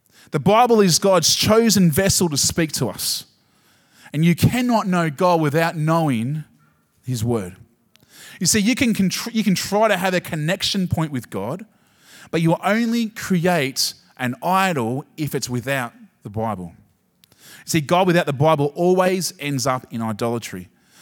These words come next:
Why? Because you end up creating a God in your image of what you think God should look like. And if I can sharpen, if I can,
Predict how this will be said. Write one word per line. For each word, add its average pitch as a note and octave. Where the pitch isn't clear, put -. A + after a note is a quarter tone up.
Why? C#3+
Because C#3
you C#3+
end F3
up -
creating C#3+
a A2
God A#2
in C3
your C3
image G2
of B2
what B2+
you D3
think -
God A#2+
should B2+
look B2+
like. F#2
And C3
if C#3+
I E3+
can D3+
sharpen, E3+
if C#3+
I E3
can, D#3